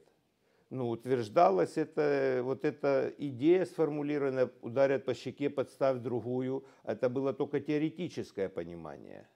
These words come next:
потому что на самом деле крестоносцы, они совсем иначе доказывали свою веру. Это рассказывает нам история.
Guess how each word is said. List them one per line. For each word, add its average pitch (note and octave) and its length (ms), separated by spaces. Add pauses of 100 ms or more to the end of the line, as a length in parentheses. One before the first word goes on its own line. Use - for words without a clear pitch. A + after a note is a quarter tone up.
(140)
потому G#2+ 280
что G2+ 120
на G#2+ 120
самом C3 280
деле C#3+ 220
крестоносцы, D3+ 960 (280)
они C3 320
совсем C#3+ 480
иначе D3 400
доказывали F#2 720
свою E2+ 380
веру. C#2+ 400 (340)
Это F2+ 480
рассказывает A2+ 640
нам B2+ 180
история. A#2 580